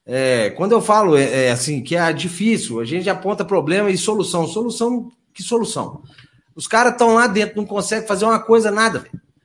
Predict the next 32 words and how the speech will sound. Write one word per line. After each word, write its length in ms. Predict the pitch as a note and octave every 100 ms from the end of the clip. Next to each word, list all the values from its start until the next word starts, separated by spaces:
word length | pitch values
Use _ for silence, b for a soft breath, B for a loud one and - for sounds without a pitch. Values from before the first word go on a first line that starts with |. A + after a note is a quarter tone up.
| _ -
Entendeu? 460 | B2+ D3 F#3 F3+ G#2+
Não 100 | C#3
consegue 320 | F3+ G#3+ G#3+
fazer 200 | G3 G#3
nada. 360 | F#3 F3+ - - b b -
É... 840 | D3 D#3 D3+ C#3+ B2 A2 F2 E2+ _ _ _ _ _ _ _ _ _ _ -
Ter 220 | G#3 A#3+
gente 320 | F#3 A3+ G#3+
que 80 | A3
entende 360 | G3 G3 G3 -
futebol 760 | G3 F3 C3+ F3 A#3 F3 - B B -
e 80 |
parar 360 | F3 G3+ F#3+ A3
de 100 | F#3+
ficar 200 | - A3+
afastando 480 | A3 G#3 - G3+ G3+
empresário 480 | F#3 F#3 E3 A3+ A#3
era 120 | A#3
o 60 | B3+
mínimo 340 | C4+ D4 A3+
que 100 | G#3+
esses 200 | F3+ -
caras 280 | F#3+ F#3+ E3
tinham 180 | F#3+ F3+
que 60 |
fazer. 280 | F3 C#3 D#3
Nem 200 | G3 A#3
isso 140 | A3+ B3
eles 120 | A3
conseguem, 560 | A#3 A3+ - G#3+ G#3
velho. 180 | A#2+ - _ _ _ _ _ _ _ _
Sabe? 480 | - F#3 E3+ -